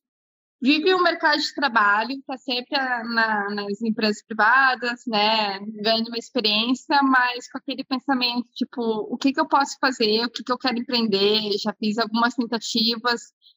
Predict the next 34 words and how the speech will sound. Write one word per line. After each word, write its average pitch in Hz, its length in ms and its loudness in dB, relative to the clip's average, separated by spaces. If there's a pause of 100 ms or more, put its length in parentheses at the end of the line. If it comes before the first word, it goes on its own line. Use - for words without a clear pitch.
(240)
Conheci 285 380 2
o 277 40 2
Guilherme 254 680 0
até 240 300 0
porque 262 340 -4
eu 233 280 0
participei 233 760 -4
aqui 240 380 -6
no 254 100 0
Rio 262 80 4
Grande 233 240 -4
do - 40 -18
Sul 226 300 -2
de 220 140 -6
um 220 100 -2
Startup 233 480 -4
Weekend, 233 460 -2 (340)
onde 240 160 0
a 254 60 2
gente 247 220 0
tinha 269 200 2
que 240 520 0
desenvolver 240 500 -2
uma 285 240 4
startup 254 540 -4
em 254 100 -4
cinquenta 247 380 -4
e - 40 -6
quatro 226 280 0
horas, 202 400 0 (680)
e 254 380 4
de 285 180 0
lá 262 260 4
sur-, 320 280 -4